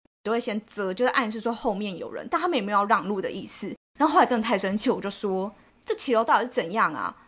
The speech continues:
是不会出去是不是？一挡在这边，后面人都不用走是不是？”然后他们有一个人就开始跟我叫嚣，他们走到骑楼外面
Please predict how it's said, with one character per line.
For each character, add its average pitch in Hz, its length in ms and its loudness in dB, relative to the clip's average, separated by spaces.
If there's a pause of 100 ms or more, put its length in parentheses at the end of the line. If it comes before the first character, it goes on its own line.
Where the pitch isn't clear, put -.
(300)
是 - 100 -6
不 - 80 -2
会 254 80 8
出 262 180 -2
去 262 140 -2
是 254 120 -6
不 233 60 -4
是？ 285 60 -4
一 - 20 -8
挡 196 200 2
在 226 60 -2
这 233 100 -4
边， 214 180 -2
后 277 100 0
面 269 120 4
人 185 80 2
都 220 60 -2
不 - 80 -4
用 185 140 -2
走 - 220 -4
是 190 80 -12
不 - 80 -14
是？” - 200 -10 (200)
然 196 80 4
后 226 60 0
他 269 40 6
们 247 100 2
有 175 80 -2
一 - 20 -2
个 190 60 0
人 175 80 -2
就 - 60 -8
开 214 80 2
始 - 60 2
跟 170 80 4
我 180 60 -2
叫 190 200 2
嚣， - 320 -2
他 262 60 -2
们 277 80 0
走 202 140 -2
到 - 60 2
骑 - 260 0
楼 - 80 -2
外 165 140 4
面 151 220 -6